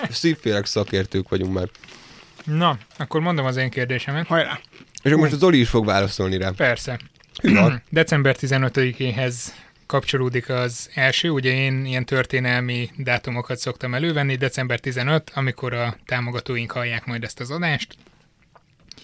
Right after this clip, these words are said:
Speaker 2: Ezernyolcszázkettő december tizenötödikén született Bolyai János magyar matematikus, vagy ahogy hivatkozni szoktak rá, a geometria Kopernikusza.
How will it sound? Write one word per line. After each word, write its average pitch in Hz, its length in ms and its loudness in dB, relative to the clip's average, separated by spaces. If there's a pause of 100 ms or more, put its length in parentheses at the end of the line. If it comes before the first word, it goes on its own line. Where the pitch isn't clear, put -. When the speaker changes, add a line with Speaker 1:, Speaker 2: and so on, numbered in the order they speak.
(460)
Speaker 2:
Ezernyolcszázkettő 151 840 0
december 127 520 0
tizenötödikén 127 720 -2
született 127 440 -4
Bolyai 127 400 0
János 135 420 -2
magyar 127 300 -2
matematikus, 135 800 -2 (320)
vagy 175 180 0
ahogy 131 200 2
hivatkozni 127 520 -2
szoktak 131 380 -4
rá, 131 180 -2
a 123 60 -4
geometria 123 840 -2
Kopernikusza. 117 960 -6